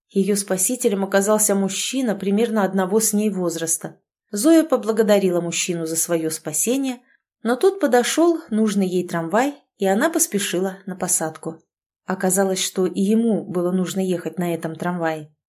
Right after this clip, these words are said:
«Сергей», протянул руку мужчина, выбрав место рядом с ней.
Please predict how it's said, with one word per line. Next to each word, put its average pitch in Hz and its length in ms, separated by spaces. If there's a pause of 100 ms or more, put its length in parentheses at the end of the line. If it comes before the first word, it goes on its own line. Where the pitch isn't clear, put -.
(380)
«Сергей», 190 720 (140)
протянул 190 520
руку 190 240
мужчина, 185 600
выбрав 190 480
место 185 380
рядом 175 260
с - 160
ней. 175 280